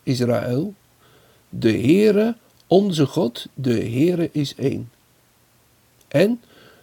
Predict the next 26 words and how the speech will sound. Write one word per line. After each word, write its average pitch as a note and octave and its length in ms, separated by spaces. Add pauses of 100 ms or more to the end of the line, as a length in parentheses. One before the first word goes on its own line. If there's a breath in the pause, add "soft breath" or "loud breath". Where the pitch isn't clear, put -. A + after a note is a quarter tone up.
(160 soft breath)
u B2+ 140
zult C#3+ 220
de C#3 120
Heere C#3+ 340
uw C#3 180
God A#2 240
liefhebben D3 540
met G#2+ 200
heel C3 140
uw C3+ 140
hart, - 440 (580 soft breath)
en - 120
met B2 140
heel D3 140
uw C3+ 120
ziel, E3 380
en B2+ 60
met B2+ 160
heel F#3 140
uw F#3 120
verstand, F#3 600
en C3+ 80
met A#2 180
heel E3 180
uw C#3+ 160
kracht. - 520